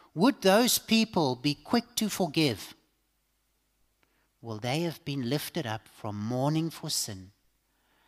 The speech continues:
Their sins were forgiven, and they were given joy, beauty, a, a, a heart of praise, and they would be very quick to forgive.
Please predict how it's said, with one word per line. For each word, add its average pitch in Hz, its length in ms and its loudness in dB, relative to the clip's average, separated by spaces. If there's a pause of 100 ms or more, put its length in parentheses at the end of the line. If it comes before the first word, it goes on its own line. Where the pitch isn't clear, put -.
(120)
Their 127 120 0
sins 240 480 4
were 220 160 4
forgiven, 165 720 0 (1160)
and 107 180 -8
they 143 220 0
were 156 160 -4
given 131 440 -8
joy, 139 640 -6 (1040)
beauty, 139 640 -8 (1000)
a, 104 180 -10 (160)
a, 101 140 -14 (140)
a 104 160 -12
heart 139 360 -6
of - 180 -14
praise, 101 640 -10 (720)
and 104 160 -12
they 160 220 0
would 131 220 -4
be 107 100 -8
very 156 560 -4
quick - 380 -12 (360)
to 123 160 -10
forgive. 101 460 -12